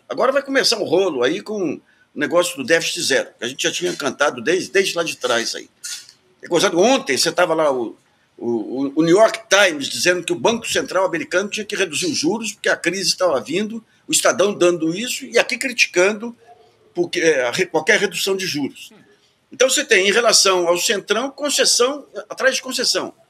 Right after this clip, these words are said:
Você tem aí um desgaste em relação às bases de apoio. Você não dá reajuste para professores, não dá reajuste pra, pra, pras universidades,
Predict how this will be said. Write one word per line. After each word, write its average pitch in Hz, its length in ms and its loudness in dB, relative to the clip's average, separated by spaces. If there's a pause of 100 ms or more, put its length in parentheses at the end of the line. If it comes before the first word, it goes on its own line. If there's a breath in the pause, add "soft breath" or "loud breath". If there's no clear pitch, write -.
(720)
Você - 180 0
tem 277 240 4
aí 254 100 4
um 262 120 0
desgaste 254 720 4
em 233 60 -4
relação 220 440 0
às - 140 -2
bases 214 380 2
de 240 80 -4
apoio. 185 460 -2 (600 soft breath)
Você - 140 0
não 220 140 -2
dá 214 120 4
reajuste 175 500 0
para 147 140 -6
professores, 208 800 -2
não 185 140 -6
dá 175 120 2
reajuste 127 680 -6 (600 soft breath)
pra, 131 280 0
pra, 135 180 -6
pras - 240 -2
universidades, 180 880 0